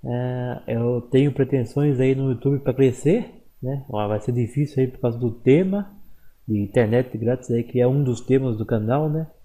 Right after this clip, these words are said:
Mas a pretensão aí é chegar no dez mil inscritos logo aí, né? Vamos tentar, tentar aí pra ver se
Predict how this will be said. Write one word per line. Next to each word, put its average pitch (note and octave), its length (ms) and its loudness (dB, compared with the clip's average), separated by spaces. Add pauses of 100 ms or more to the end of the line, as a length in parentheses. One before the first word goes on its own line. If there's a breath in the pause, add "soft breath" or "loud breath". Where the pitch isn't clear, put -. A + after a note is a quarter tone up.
(760)
Mas C3 500 2
a B2 80 -4
pretensão B2+ 580 0
aí C#3+ 320 2
é D3+ 120 4
chegar C#3 500 2
no D3 120 0
dez C3 300 2
mil D3+ 260 2
inscritos E3+ 680 -2 (600)
logo A#2+ 440 4
aí, A2 180 2
né? A2+ 300 -6 (100)
Vamos C3 260 0
tentar, D3+ 380 0
tentar C3+ 400 0
aí C#3 160 4
pra C#3+ 140 -2
ver C#3 220 2
se C#3+ 600 -2